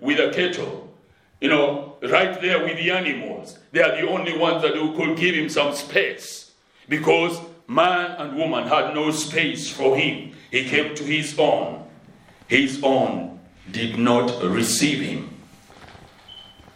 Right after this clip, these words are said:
And yet, there are some wonderful words that we hear, and that's why we begin, we, we shared this morning. As we celebrate and as we remember the birth of our Lord Jesus Christ,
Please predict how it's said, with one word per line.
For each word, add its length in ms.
And 220
yet, 380
there 140
are 40
some 200
wonderful 480
words 380
that 180
we 140
hear, 240
and 120
that's 200
why 160
we 120
begin, 460
we, 140
we 160
shared 400
this 420
morning. 500
As 220
we 160
celebrate 580
and 140
as 160
we 100
remember 680
the 100
birth 260
of 100
our 160
Lord 200
Jesus 480
Christ, 500